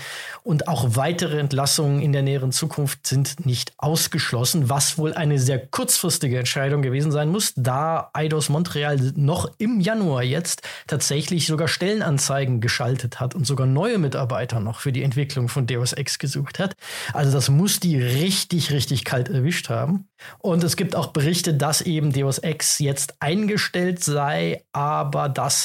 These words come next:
hat, äh, das berichtet halt Jason Schreier aus seinen Quellen. Offiziell bestätigt hat Eidos Montreal das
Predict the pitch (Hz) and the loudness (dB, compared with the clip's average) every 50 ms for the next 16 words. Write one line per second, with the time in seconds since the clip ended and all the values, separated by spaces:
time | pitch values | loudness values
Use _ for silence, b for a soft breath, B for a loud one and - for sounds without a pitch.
0 | - - - - 139 143 139 - - - - - - - - 147 143 135 131 127 | -2 -4 -6 -4 -4 -4 -4 -6 -8 -8 -8 -8 -8 -8 -6 -2 -2 0 0 0
1 | 127 127 127 123 123 - 139 127 - - - - - 160 120 131 127 160 - - | 0 0 -2 -4 -4 -4 -4 -2 -2 -4 -4 -2 -2 0 0 0 0 0 0 -2
2 | 147 - 135 123 113 - 143 139 131 - 127 113 - - 151 151 180 196 196 180 | -2 -2 -2 -2 -2 -2 0 0 0 0 0 0 0 0 0 2 2 2 0 0
3 | - 139 143 127 - 147 143 135 131 127 120 117 113 - - 160 156 160 156 151 | 0 0 0 0 0 0 2 2 2 2 0 0 -2 -2 -2 -2 0 2 2 0
4 | 143 B B B B B - - 156 - - 156 - - - 147 139 131 127 - | 0 B B B B B -6 -2 -2 0 0 0 0 0 0 0 0 2 0 0
5 | - - 147 139 139 - 160 127 - - - 135 - - _ - - 135 127 127 | -2 -2 -2 -2 0 -2 -4 -4 -4 -4 -4 -6 -6 -8 _ -4 -2 0 0 2
6 | 123 120 - 127 123 123 123 123 - - 120 113 113 110 117 113 - 120 113 - | 0 0 0 0 2 2 2 0 0 -2 -2 -2 0 0 -2 -2 -2 -2 0 0
7 | - - | -2 -4